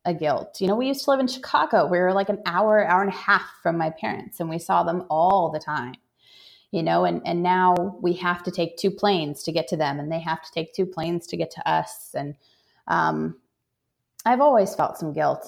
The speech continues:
about kind of abandoning them in that way. And so when, yeah, when he had the heart attack and I couldn't be there, you know, 'cause, uh,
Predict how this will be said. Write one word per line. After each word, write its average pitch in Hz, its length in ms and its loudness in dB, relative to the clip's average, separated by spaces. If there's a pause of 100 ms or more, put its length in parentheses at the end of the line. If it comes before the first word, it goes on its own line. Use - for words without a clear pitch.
(160)
about 147 520 -2
kind 156 240 -4
of 143 160 -2 (640)
abandoning 151 720 -6
them 165 160 -6
in 170 100 -6
that 147 220 -4
way. 160 280 0
And 165 140 -2
so 170 180 0
when, 160 200 -2
yeah, 160 140 0
when 170 100 -4
he 196 120 -4
had 170 220 -2
the 170 60 -8
heart 170 180 6
attack 165 340 0
and 165 80 -4
I 156 60 -2
couldn't 208 480 0
be 202 260 -2
there, 107 440 -2 (560)
you 185 120 2
know, 175 260 4
'cause, 175 640 -2
uh, - 400 -12